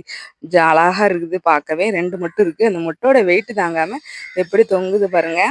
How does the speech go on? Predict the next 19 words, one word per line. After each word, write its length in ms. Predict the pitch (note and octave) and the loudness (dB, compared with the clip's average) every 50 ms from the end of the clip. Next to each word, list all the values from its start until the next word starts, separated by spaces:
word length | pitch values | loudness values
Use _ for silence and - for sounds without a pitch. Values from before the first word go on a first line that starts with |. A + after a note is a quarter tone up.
| E4+ F4 - _ - | -2 -8 -12 _ -4
அது 160 | F#3 F#3 F#3 | -2 -2 0
ப்ளூம் 400 | F3+ F3 F#3 G3+ A3 A#3 A#3 G#3+ | -2 -2 -2 -2 0 0 0 -2
ஆனோன்னா 320 | G3 F#3 F3 E3+ G3+ C#4+ D#4 | -2 -2 -2 -4 -4 -4 -4
உங்களுக்கு 300 | A#3+ G3+ F#3+ F#3+ F#3 G3+ - | -4 -4 -6 -8 -8 -6 0
காமிக்கிறேன். 520 | F3+ E3 E3+ F3 E3 - E3 F3 G3+ B3 - _ _ - - - _ _ - | 0 0 0 0 -6 -12 -10 -10 -10 -12 -12 _ _ -20 -20 -20 _ _ -2
அழகா 360 | C3+ D#3+ F3+ G3 G3 A3+ G#3 | 2 2 2 2 2 2 2
இருக்குது. 380 | G3+ F#3+ E3 - E3+ D#3+ F3 C4+ G#4 _ _ _ - - - | 2 0 -2 -8 -10 -10 -10 -10 -12 _ _ _ -20 -20 -14
அப்படியே 280 | - F3+ F#3+ A3+ A#3 - | -6 -4 -2 -2 2 0
பக்கத்துல 380 | G3+ F#3 - G3+ G3 G#3+ G#3+ | 0 0 0 -4 0 0 0
பாருங்க, 340 | G3 G3 E3+ F3 E3+ F3 G#3+ C#4+ | 2 2 2 0 0 -2 0 0
அழகா 480 | C4+ F#3+ E3+ F#3+ G3 F#3 G3+ G3+ F#3 F#3+ | 0 0 0 -2 -4 -6 -8 -6 -2 -2
ஒரு 140 | F#3+ F#3+ F#3+ | -2 0 0
ரோஸ் 240 | F#3 F#3+ F#3+ - - | 0 -2 -2 -4 -8
செடி. 200 | F#3 E3 F3+ A#3 E4+ G#4+ _ _ _ _ _ _ - - _ _ - - - - - - - _ | -6 -6 -6 -6 -8 -10 _ _ _ _ _ _ -20 -20 _ _ -20 -20 -18 -18 -18 -20 -16 _
இது 180 | - G#3+ A3 A3+ | -4 -2 0 0
வந்து 240 | G3+ F#3+ G3+ B3+ C#4+ | 0 0 0 0 2
லைட் 340 | A#3 F3 F3 G#3+ C#4 B3+ _ | 4 4 4 4 2 -2 _
பிங்க் 280 | - B3 A3+ A#3+ A3+ - | -10 -6 -6 -6 -2 0
கலர். 300 | G#3 F3 E3 F3 G3 | 2 4 4 4 2